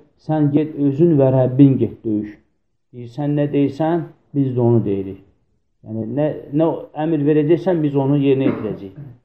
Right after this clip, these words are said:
Və Miqdad mühacirlərdən idi. Və eyni zamanda Muhammed sallallahu əleyhi və səlləm eyni zamanda ənsarların da rəyini öyrənməli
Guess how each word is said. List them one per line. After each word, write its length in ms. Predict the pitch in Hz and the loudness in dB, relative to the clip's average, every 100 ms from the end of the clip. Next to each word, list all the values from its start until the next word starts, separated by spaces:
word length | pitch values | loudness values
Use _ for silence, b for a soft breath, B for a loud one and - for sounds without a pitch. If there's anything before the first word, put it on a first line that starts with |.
| _ _ _ _ _ _ _ _ _ - | _ _ _ _ _ _ _ _ _ -8
Və 100 | 156 139 151 | -6 -6 0
Miqdad 420 | 156 160 220 226 226 - - | 0 6 6 6 2 -18 -12
mühacirlərdən 920 | 156 170 180 147 170 156 147 160 147 | -4 2 2 2 4 6 6 4 2
idi. 180 | 101 98 - _ _ _ _ _ _ _ _ _ _ _ _ _ _ _ | -2 -8 -16 _ _ _ _ _ _ _ _ _ _ _ _ _ _ _
Və 80 | 131 | -4
eyni 240 | 214 226 | 0 0
zamanda 440 | 190 196 175 170 208 | 4 6 6 6 6
Muhammed 480 | 185 147 165 190 190 - | 4 2 2 2 0 2
sallallahu 400 | 165 156 170 175 | 4 6 6 6
əleyhi 180 | 156 147 | 4 4
və 80 | - | 2
səlləm 320 | 170 180 208 175 _ _ _ _ _ | 4 4 2 -4 _ _ _ _ _
eyni 260 | - 190 185 | -2 0 2
zamanda 520 | 156 160 156 151 190 180 - | 2 2 2 6 6 6 2
ənsarların 800 | 160 147 147 156 156 160 175 180 | 0 0 4 4 8 6 6 4
da 140 | 135 104 - _ _ | 2 0 -8 _ _
rəyini 420 | 127 135 139 127 | -6 -4 -2 0
öyrənməli 560 | 120 117 113 107 104 | 0 2 2 0 -2